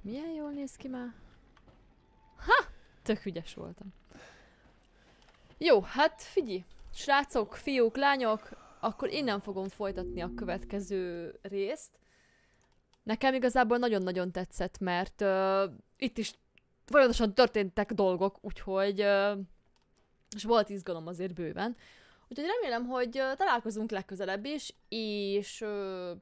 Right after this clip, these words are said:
és ja. <laughs> Találkozunk legközelebb is. Ö, a kövi résszel, úgyhogy, ö,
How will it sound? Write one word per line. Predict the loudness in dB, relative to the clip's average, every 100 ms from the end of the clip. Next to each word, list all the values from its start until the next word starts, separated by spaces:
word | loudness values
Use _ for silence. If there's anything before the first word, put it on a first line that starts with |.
| _ _ _ _ _ _ _ -10
és | -8 0
ja. | -2 -2 _ -20 -14
<laughs> | -14 -14 -20 _ _ -20 -20 0
Találkozunk | 2 2 -2 -6 -6
legközelebb | -6 -6 -6 -4 -2 -4 -2
is. | -2 -2 -8 _ _ -20 -20 -20 _ _ _
Ö, | 4 8 10 10 8
a | 6
kövi | 2 2 4
résszel, | 4 2 2 6 6 4 0 -10
úgyhogy, | -10 -8 0 2 2 6
ö, | 6